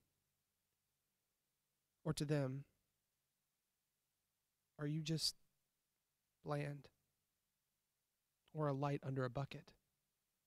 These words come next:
If I were to scroll onto your Facebook page, how long would I have to go before I found a biting meme of politics? How long would I go before I see espoused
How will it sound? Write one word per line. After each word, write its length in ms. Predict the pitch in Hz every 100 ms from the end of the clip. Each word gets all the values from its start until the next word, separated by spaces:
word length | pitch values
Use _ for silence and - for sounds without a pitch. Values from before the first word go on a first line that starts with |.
| _ _ _ _ _ _ _ _ _ _ - -
If 140 | 208 214
I 80 | 254
were 140 | 247
to 100 | 196
scroll 480 | - - 202 202 185
onto 240 | 175 175
your 180 | 165 143 -
Facebook 480 | 175 175 - 139 -
page, 600 | 131 127 120 120 - - _ _ _ _ _ _ _ _ _ _ -
how 120 | 208
long 360 | 220 220 208 190
would 100 | 170
I 120 | 165
have 180 | 160 -
to 80 |
go 220 | 147 160 147
before 300 | 135 - 135
I 100 | 127
found 280 | 156 139
a 60 | 135
biting 520 | - 143 151 151 143
meme 420 | 139 135 127 120 - - _ _ _ _ _ _ -
of 200 | 135 -
politics? 840 | - 135 131 - 135 - - - - _ _ _ _ _ _ _ _ _ - - -
How 100 | 240
long 340 | 233 226 220
would 100 | 202
I 100 | 175
go 320 | 160 170 180 165
before 340 | 156 160 156
I 140 | 147
see 380 | 147 - 175 165
espoused 600 | 143 - - 160 160 -